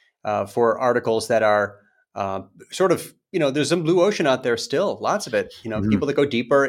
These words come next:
Speaker 1: into things that are, um, just, just more relevant to a smaller group are still finding great results, especially when they promote that content, uh,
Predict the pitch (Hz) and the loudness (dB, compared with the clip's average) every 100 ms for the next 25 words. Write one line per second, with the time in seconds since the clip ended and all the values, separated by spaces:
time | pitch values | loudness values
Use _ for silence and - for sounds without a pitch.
0 | 131 117 110 120 113 117 113 113 107 104 | -2 -4 -2 -4 -2 -4 -4 -2 0 -2
1 | 101 101 _ _ _ - 104 104 101 95 | -4 -8 _ _ _ -10 -8 -6 -8 -12
2 | _ _ _ - _ _ 247 254 - - | _ _ _ -18 _ _ -8 -8 -10 -20
3 | _ _ _ 131 220 214 175 180 180 120 | _ _ _ -10 -10 -6 0 0 2 2
4 | 131 160 117 120 117 - 131 127 120 - | 0 0 -4 -6 -6 -6 -4 -4 -4 -6
5 | 131 131 117 104 117 165 127 127 _ _ | -4 -2 -4 -6 -8 -6 -8 -10 _ _
6 | _ _ _ 202 190 254 226 220 214 214 | _ _ _ -2 0 -2 0 -2 -2 -4
7 | 151 185 214 120 101 87 - - 139 - | -4 -4 -4 -6 -6 -8 -14 -12 -12 -2
8 | 185 160 151 139 131 131 127 127 113 113 | -4 -2 -2 0 0 2 2 2 0 -2
9 | 107 104 107 98 - 110 | -2 -2 -4 -4 -4 -2